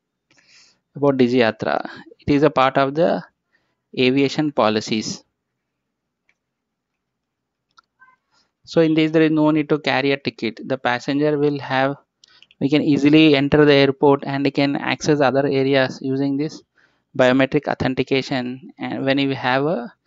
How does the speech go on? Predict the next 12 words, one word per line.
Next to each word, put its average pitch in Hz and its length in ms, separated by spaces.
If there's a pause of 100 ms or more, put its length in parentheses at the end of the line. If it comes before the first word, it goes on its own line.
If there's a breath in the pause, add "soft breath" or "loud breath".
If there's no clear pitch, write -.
(320 soft breath)
Digi 123 280
Yatra 123 520
I-, 113 200
I 110 160
D. 107 360 (1600)
So - 160
the 139 100
correct 131 300
answer 135 240
is 151 40
biometric 127 520
authentication. 113 800